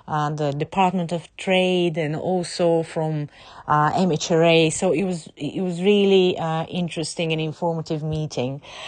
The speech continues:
and very well organized. Uh, so th-, there was a, a, a lot of useful, uh, information. Um, so, for example, um, we first started, uh, uh,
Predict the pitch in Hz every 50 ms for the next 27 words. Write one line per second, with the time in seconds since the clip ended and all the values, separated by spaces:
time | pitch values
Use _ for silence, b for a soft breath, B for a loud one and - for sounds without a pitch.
0 | B B B B 160 160 160 151 180 170 170 165 165 170 170 165 160 160 160 151
1 | 151 151 147 143 143 143 143 143 143 - - - - B B B B B B B
2 | B B B B B - 180 185 185 190 - - 240 202 190 - 156 175 196 180
3 | 226 220 208 233 208 - 226 214 214 - - 87 - 185 190 196 190 - 180 196
4 | 208 240 247 254 220 220 226 - - 196 196 196 214 226 226 208 - - - 233
5 | 233 226 233 233 233 - - 196 196 196 185 - 208 208 202 - - 196 190 190
6 | 190 202 196 - - 247 240 240 240 240 - - - 165 175 180 180 180 180 180
7 | 185 - _ - - - - 214 190 180 - - 196 190 185 180 185 214 214 214
8 | 208 202 220 208 202 202 202 196 202 202 170 143 170 180 170 190 185 156 160 _
9 | _ _ - - - 175 175 175 175 208 214 226 214 - - - 208 202 202 -
10 | - - 220 202 202 208 - 208 202 185 156 - - 175 170 170 170 170 131 151
11 | 165 165 160 151